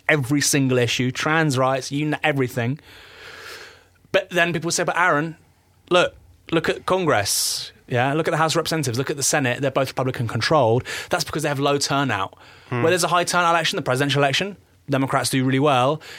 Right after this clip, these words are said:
Speaker 1: If this year means that there's a high turnout for Congress, this could be a really unique opportunity for whoever takes the White House, right?
Speaker 2: Yeah.
Speaker 1: Really historic opportunity. Sorry.
Speaker 2: Yeah, no, I mean, uh, I think we should,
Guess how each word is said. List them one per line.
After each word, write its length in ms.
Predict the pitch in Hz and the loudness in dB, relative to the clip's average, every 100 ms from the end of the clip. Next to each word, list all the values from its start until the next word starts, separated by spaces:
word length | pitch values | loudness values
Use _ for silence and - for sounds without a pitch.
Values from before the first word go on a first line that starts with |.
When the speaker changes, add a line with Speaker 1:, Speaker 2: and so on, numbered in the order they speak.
| - - | -14 -2
Speaker 1:
If 200 | 180 180 | -2 2
this 240 | 170 147 | 0 2
year 260 | 160 156 151 | 4 4 4
means 360 | 147 147 139 131 | 4 2 2 0
that 60 | |
there's 140 | 147 131 | 0 0
a 40 | |
high 200 | - 156 | 2 2
turnout 380 | 156 156 147 131 | 2 2 2 0
for 200 | - 135 127 - - | -2 -4 -4 -20 -6
Congress, 600 | 165 175 131 135 165 - - - - - - _ | -2 2 2 2 0 -4 -8 -20 -20 -20 -20 _
this 180 | 123 113 | -2 -2
could 120 | 135 | 0
be 80 | 120 | 0
a 60 | 123 | 2
really 220 | 131 127 | 2 2
unique 300 | 120 123 120 | 0 0 -2
opportunity 420 | 120 - 135 - | -2 0 0 -2
for 120 | 120 | -2
whoever 260 | 113 127 120 | 0 2 2
takes 220 | 120 117 | 0 -2
the 100 | - | 0
White 220 | 139 196 | 2 2
House, 340 | 110 104 104 - | 2 -4 -4 -2
right? 260 | 110 131 - | 0 -2 -4
Speaker 2:
Yeah. 160 | 101 - - - - | -10 -10 -16 -14 -2
Speaker 1:
Really 200 | 160 156 | 0 0
historic 360 | 107 196 165 | 2 2 2
opportunity. 600 | 113 - 104 107 - 127 - - - - - - | 0 -2 -4 -4 -4 -6 -10 -20 -20 -20 -20 -10
Sorry. 200 | - 123 - _ - _ | -4 -4 -4 _ -20 _
Speaker 2:
Yeah, 220 | 165 147 | 0 0
no, 140 | 107 156 123 | 2 0 2
I 140 | 143 | 2
mean, 300 | 147 147 143 - | 2 0 -2 -2
uh, 300 | 139 135 135 | 0 2 2
I 100 | 135 | 0
think 160 | 143 185 | -2 -2
we 60 | |
should, 160 | 120 117 | -2 -6